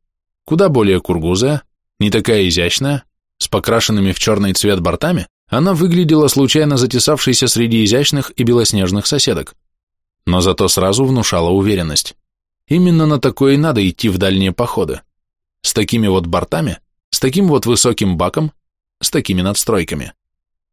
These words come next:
"Чего встали?" — спросил я.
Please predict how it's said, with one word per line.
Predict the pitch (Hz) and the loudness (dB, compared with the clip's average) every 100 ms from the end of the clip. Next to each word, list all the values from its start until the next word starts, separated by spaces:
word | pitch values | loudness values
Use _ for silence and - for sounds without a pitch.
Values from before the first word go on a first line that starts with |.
| _ _ _ _ | _ _ _ _
"Чего | - 196 185 | -2 2 2
встали?" — | - - 101 73 _ _ _ _ | 0 -2 -2 -4 _ _ _ _
спросил | - 87 85 - 90 | -8 -4 -2 -2 -2
я. | 80 - | -4 -8